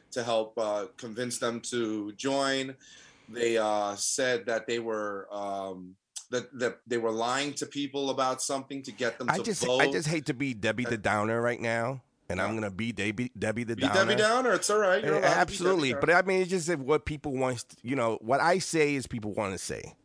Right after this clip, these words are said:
Speaker 2: and they don't have the balls to say, so I'm gonna say it.
Speaker 1: Okay.
Speaker 2: So the thing is this.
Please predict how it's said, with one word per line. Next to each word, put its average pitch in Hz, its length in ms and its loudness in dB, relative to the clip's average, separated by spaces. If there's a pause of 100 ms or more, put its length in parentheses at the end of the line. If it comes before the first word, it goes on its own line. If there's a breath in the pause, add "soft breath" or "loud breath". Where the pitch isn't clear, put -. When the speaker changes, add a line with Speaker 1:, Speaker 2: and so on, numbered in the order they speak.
Speaker 2:
and 95 120 -2
they 110 100 -2
don't 104 160 -4
have 95 120 -6
the 87 80 -6
balls 87 300 -2
to 87 80 -6
say, 85 240 -4
so 113 120 -4
I'm 131 140 0
gonna 98 160 -6
say - 160 -12
it. - 220 -14 (440)
Speaker 1:
Okay. 165 300 -10 (540 soft breath)
Speaker 2:
So 160 200 4
the 156 100 -2
thing 214 300 4
is 107 220 0
this. - 340 -10